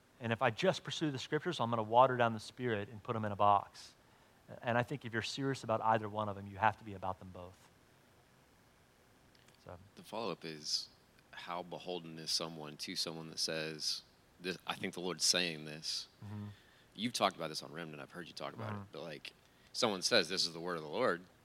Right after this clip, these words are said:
Speaker 2: well, then that's the will of God for my life. I better do it, right? You know, I feel like people walk that line to
Speaker 1: Yeah. So let's
Speaker 2: that.
Speaker 1: talk about that. So, uh, the scriptures, they, they say when it comes to prophecy, you don't see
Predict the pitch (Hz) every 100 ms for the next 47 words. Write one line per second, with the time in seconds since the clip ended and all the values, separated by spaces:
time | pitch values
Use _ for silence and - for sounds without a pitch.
0 | - - 82 78 82 71 - 80 85 85
1 | 85 76 82 107 90 78 80 82 78 82
2 | 73 92 90 - 78 98 - - 92 95
3 | 95 - 92 101 90 - 95 87 80 90
4 | - 95 - 87 90 90 - 85 78 -
5 | - - - 123 117 95 - - 156 170
6 | - - 120 107 104 - - - - 139
7 | 139 - - 135 123 127 127 - - 185
8 | 160 - - - - - - - - -
9 | - _ - 127 147 151 156 165 160 180
10 | - - - - 135 - 202 196 180 -
11 | 135 117 117 - 117 123 - - - -
12 | - - - - - 120 175 185 - 180
13 | 156 165